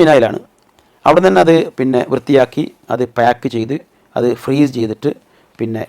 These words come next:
ലോകത്തിൻ്റെ വിവിധ രാജ്യങ്ങളിൽ പട്ടിണി പാവങ്ങളുള്ള നാടുകളിലേക്ക് അവരുടെ കൈകളിലേക്ക് എത്തിക്കുന്ന ഒരു സിസ്റ്റമാണ് സൗദി സർക്കാർ ആ വിഷയത്തിൽ ചെയ്തുകൊണ്ടിരിക്കുന്നത്.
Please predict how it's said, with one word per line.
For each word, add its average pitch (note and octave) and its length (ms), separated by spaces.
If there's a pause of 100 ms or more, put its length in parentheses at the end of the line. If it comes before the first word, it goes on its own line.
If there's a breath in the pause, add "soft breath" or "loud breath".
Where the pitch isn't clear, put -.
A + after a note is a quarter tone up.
ലോകത്തിൻ്റെ C3+ 500 (140)
വിവിധ A#2+ 220 (100)
രാജ്യങ്ങളിൽ G#2+ 480 (360 soft breath)
പട്ടിണി B2+ 260 (100)
പാവങ്ങളുള്ള G#2+ 480 (160)
നാടുകളിലേക്ക് G#2 600 (400 soft breath)
അവരുടെ C#3 300
കൈകളിലേക്ക് A#2 460
എത്തിക്കുന്ന A#2 340
ഒരു - 100
സിസ്റ്റമാണ് G#2 400 (420 soft breath)
സൗദി B2+ 260 (100)
സർക്കാർ A#2+ 320
ആ - 80
വിഷയത്തിൽ - 260
ചെയ്തുകൊണ്ടിരിക്കുന്നത്. - 500